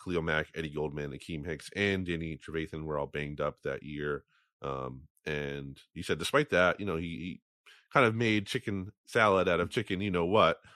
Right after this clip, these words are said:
uh, for the most part. So definitely a positive impression, I would say, in Chicago. And then talking to Mookie Alexander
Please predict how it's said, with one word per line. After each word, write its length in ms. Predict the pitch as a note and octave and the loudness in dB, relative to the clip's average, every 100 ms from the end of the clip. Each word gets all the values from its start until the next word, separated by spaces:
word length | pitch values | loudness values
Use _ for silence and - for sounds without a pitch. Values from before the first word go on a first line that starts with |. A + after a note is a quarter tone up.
| _ | _
uh, 200 | - D#2+ | -2 0
for 120 | D#2 | 0
the 80 | F2 | -2
most 280 | F2 E2+ - | -2 -4 -2
part. 340 | F2+ D#2+ D2+ | 0 2 0
So 200 | - E2 | -2 -2
definitely 680 | D#2 F#2 - E2 F2 E2 E2 - | 2 0 0 -4 -4 -4 -6 -10
a 40 | |
positive 580 | E2 - F#2+ E2+ D#2+ D#2+ | -10 0 2 2 -2 -8
impression, 600 | D#2+ D#2 F2 D#2+ - D2+ | -8 -2 0 0 -4 -4
I 80 | D2+ | -4
would 180 | D#2 D#2 | -4 -6
say, 280 | - D#2+ D2+ | -2 -2 -2
in 220 | D#2+ D#2 | -4 -8
Chicago. 720 | - D#2 E2 D#2+ E2 D#2 D2+ - - _ - | -10 -4 -2 0 0 -2 -4 -8 -20 _ -6
And 140 | F2+ | -2
then 200 | E2 D#2+ | 0 0
talking 360 | F#2 E2+ E2+ D#2+ | 0 0 -2 -10
to 140 | E2 | -6
Mookie 360 | D#2+ G#2 F#2 E2 | -4 -4 0 2
Alexander 720 | E2 D#2 A#2 C#3 E2+ D#2 E2 | 2 2 0 2 2 2 -2